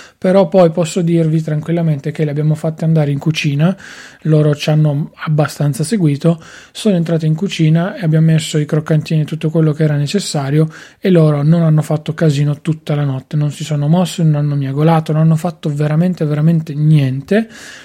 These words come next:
L'unica cosa che hanno fatto poi la mattina intorno alle sei e mezza, sette, quando noi ci svegliamo, hanno iniziato un po' a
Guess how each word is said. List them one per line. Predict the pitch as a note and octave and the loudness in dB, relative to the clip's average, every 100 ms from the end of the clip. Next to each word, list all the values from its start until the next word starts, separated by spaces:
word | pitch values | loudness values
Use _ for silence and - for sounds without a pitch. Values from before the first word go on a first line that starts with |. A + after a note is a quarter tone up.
| - | -2
L'unica | F3+ A#3+ G#3 F3 | 2 4 4 0
cosa | E3+ G3 D#3 | 0 0 0
che | D3+ F3+ | -2 -2
hanno | D#3 E3+ | 0 0
fatto | G#3 E3 D#3+ D#3+ | -2 -6 -6 -6
poi | D#3+ D3+ | -4 -2
la | D3+ | 0
mattina | D#3 D#3 E3 | -2 0 -2
intorno | D3 D3 D#3+ D3 | -2 0 0 0
alle | C#3+ | -4
sei | C3+ D#3+ | -4 -4
e | D3 | -2
mezza, | D3+ C#3+ D3+ | -2 -2 -4
sette, | D3 D3 C3 - | -4 -6 -6 -8
quando | F#3 D3 C#3 | -4 -4 -2
noi | C#3+ | -4
ci | C#3 | -2
svegliamo, | D#3+ F#3 F#3 C#3 D3+ | 0 2 2 0 0
hanno | C#3+ | 0
iniziato | D3 D3+ D#3 D#3 | -2 -2 -4 -4
un | C#3 | -4
po' | E3 D3+ | -4 -2
a | D#3 C#3+ | 0 -2